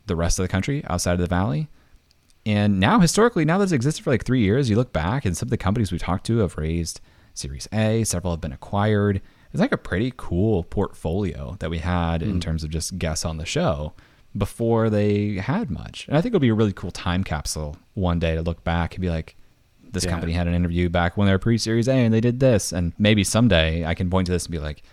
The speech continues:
Speaker 1: "This is why you should invest in my fund, because look how good I've been picking companies for five
Speaker 2: Mm.
Speaker 1: years." You know, it's kind of a long-term,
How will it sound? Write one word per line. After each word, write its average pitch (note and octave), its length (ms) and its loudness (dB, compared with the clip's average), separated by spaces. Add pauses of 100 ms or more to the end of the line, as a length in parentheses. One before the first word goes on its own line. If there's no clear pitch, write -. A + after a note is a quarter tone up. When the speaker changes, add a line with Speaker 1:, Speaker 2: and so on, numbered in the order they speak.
(480)
Speaker 1:
"This A#2+ 360 4
is A#2+ 120 -2
why E2 540 -4
you G#2 120 -2
should F#2+ 140 -2
invest G2 300 2
in A2+ 100 2
my E3 200 2
fund, D2 460 -4
because G2+ 420 -2
look A#2+ 240 -2
how F3 160 0
good D#3 180 2
I've D3+ 60 6
been B2 140 4
picking B2+ 240 0
companies F#2+ 500 -2
for E2+ 280 -2
five F2+ 460 -4
Speaker 2:
Mm. G#2 120 -2
Speaker 1:
years." F#2 640 -6 (100)
You F#2+ 100 -8
know, E2+ 200 -6
it's - 120 -10
kind D#3 140 0
of D3+ 60 0
a A#2 60 4
long-term, F#2+ 800 2